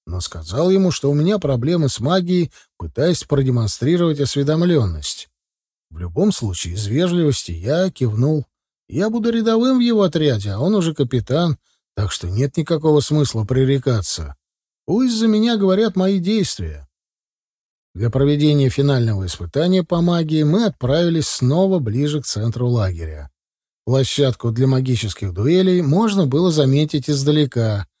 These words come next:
Вокруг неё даже возвели деревянные помосты для зрителей. Но сейчас они пустовали. Ну да, конечно, война началась. Теперь людям уже некогда глазеть на учебные дуэли.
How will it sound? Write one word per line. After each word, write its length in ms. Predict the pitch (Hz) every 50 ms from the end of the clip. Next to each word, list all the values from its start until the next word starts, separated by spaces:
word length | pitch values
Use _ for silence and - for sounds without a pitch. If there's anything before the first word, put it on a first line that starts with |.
| _ _ _ _ _ _ -
Вокруг 380 | 104 123 117 139 143 156 135 -
неё 260 | 160 151 151 156 160
даже 240 | 151 156 147 135 151
возвели 460 | 151 151 139 131 143 151 147 156 160
деревянные 500 | 147 147 143 143 151 156 156 156 156 151
помосты 560 | 131 - 151 156 170 175 160 135 - - 117
для 220 | 107 110 127 135 127
зрителей. 720 | 123 139 139 139 127 113 - 95 85 80 76 73 69 - _ _ _ _ _ _ _ _ _ _ _ _ _ -
Но 140 | 165 208
сейчас 560 | 208 - 131 107 - - 127 131 - - - - -
они 240 | - 110 117 120 120
пустовали. 800 | - 110 110 - - - 117 113 113 110 104 95 87 82 78 73 - -
Ну 220 | 101 143 170 165
да, 200 | 131 104 123 127
конечно, 600 | - - 85 90 110 127 117 - - 85 73 - -
война 400 | 87 98 127 139 151 170 196 196
началась. 640 | 180 143 - - 120 107 104 92 80 - - - - _ _ _ _ _ _ _ _ _
Теперь 300 | - 110 101 156 175 180
людям 400 | 165 160 175 185 185 175 170 165
уже 220 | 156 147 139 151 151
некогда 480 | 147 165 190 185 175 156 139 139 131
глазеть 560 | 123 135 135 131 123 117 127 113 92 - - -
на 200 | 123 123 127 131
учебные 500 | 127 113 - - 123 107 101 113 113 107
дуэли. 560 | 104 123 123 123 117 110 98 90 80 76 71